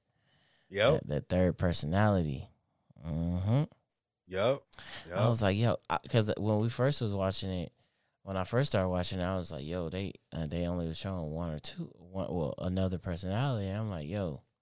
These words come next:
Speaker 2: this ain't right." They got the taxi driver played a, a, a key part in the, the comic book.
Speaker 1: Mm-hmm.
Speaker 2: So I was like, so when it started, like, when he started doing it and, like, he was, like, trying to figure out what the fuck was going on, I'm like, Yo, like,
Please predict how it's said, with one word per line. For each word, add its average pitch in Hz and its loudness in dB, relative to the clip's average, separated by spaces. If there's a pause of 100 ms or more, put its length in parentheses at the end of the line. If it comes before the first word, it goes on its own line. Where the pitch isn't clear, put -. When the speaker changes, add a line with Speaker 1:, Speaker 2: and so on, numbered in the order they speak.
(720)
Speaker 2:
this 113 0
ain't 78 0
right." 110 4
They 87 -2
got 95 -4
the 76 -6
taxi 101 -4
driver 80 -2
played 78 -4 (180)
a, - -8
a, - -4 (220)
a 73 -8 (140)
key 98 -2
part 101 0
in 90 -2
the, 69 -4
the 64 -12 (160)
comic 117 4
book. 82 0 (680)
Speaker 1:
Mm-hmm. 98 -2 (340)
Speaker 2:
So - -4
I 76 2
was 57 -4
like, 50 -4
so 90 2
when 80 2 (140)
it 101 0
started, 95 4
like, 78 2
when 92 2
he 101 2
started 90 2
doing 113 6
it 98 2
and, 90 -4
like, 85 0
he 110 0
was, 95 2
like, 87 2
trying 92 0
to 90 2
figure 95 2
out 85 2
what 90 0
the - -8
fuck 90 -6
was 87 -4
going 82 0
on, 127 2
I'm 95 -4
like, 73 -4
Yo, 98 -4
like, 69 -8